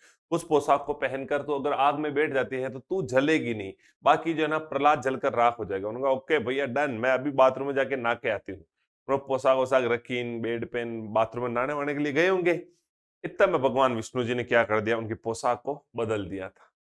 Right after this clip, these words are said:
और होलिका जो है अपने फाल्गुन पूर्णिमा के दिन नहा धो करके, न्यू बालों वालों को नहाते, तैयार व्यार होके, फेयर एंड लवली लगा करके आई जैसे ही बाहर,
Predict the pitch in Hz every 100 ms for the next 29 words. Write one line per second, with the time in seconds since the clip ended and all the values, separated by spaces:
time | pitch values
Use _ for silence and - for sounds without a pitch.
0 | _ _ _ _ - 135 151 151 147 151
1 | 135 139 139 147 151 _ 127 143 131 -
2 | 131 135 160 143 131 127 127 127 127 135
3 | 123 123 123 123 131 117 127 127 127 117
4 | 120 123 120 120 117 120 117 120 - 123
5 | 120 - 120 120 123 117 120 117 113 123
6 | 120 117 120 123 117 113 117 113 117 117
7 | 117 104 117 113 - 139 143 139 151 139
8 | 123 127 143